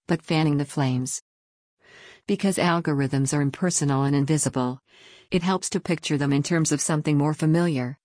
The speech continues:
say, a teacher who grades on a curve. Nominally, the curve is unbiased, it's just math. In practice, it reflects biases built into tests. The way we measure academic success,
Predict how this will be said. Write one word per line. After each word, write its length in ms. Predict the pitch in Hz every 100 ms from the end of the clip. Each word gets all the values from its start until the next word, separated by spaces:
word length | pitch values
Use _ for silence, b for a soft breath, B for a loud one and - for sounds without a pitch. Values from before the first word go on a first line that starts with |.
| _
say, 460 | - 190 170 165 175 _ -
a 80 |
teacher 380 | 175 208 202 151
who 140 | 139 143
grades 380 | 156 147 135
on 120 | 151 139
a 40 |
curve. 480 | 135 160 139 131 - _ _ _ _ B B B B
Nominally, 680 | 165 175 185 151 127 120 151 _
the 100 | -
curve 320 | 170 180 175 196
is 140 | 165
unbiased, 720 | 160 156 156 160 139 135 - - -
it's 220 | 175 170
just 280 | - 143 -
math. 420 | 156 135 123 - _ _ _ -
In 120 | 185
practice, 640 | 165 175 165 - 131 135 - _
it 140 | - 185
reflects 460 | 190 - 180 180
biases 580 | - 160 160 151 - 139
built 300 | - 170 175
into 180 | 143 151
tests. 600 | - 170 127 - - - B B B B B B
The 80 | 190
way 180 | 180 175
we 120 | 175
measure 320 | 160 156 165
academic 560 | - 160 170 160 151 143
success, 640 | - - 151 135 120 -